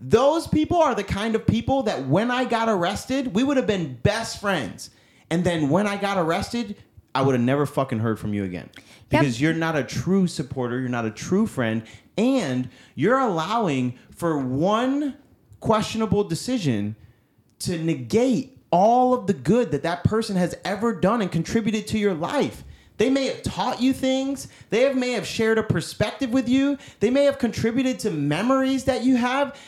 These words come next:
Speaker 1: They may have contributed to your overall positive experience of life in a number of different ways, in a fucking hundred ways. And then they do one thing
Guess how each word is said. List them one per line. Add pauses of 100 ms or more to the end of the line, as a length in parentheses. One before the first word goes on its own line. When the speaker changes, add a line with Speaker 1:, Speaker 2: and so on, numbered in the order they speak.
(100)
Speaker 1:
They
may
have
contributed
to
your
overall (360)
positive
experience
of
life (400)
in
a
number
of
different
ways,
in
a
fucking
hundred
ways. (400)
And
then
they
do
one
thing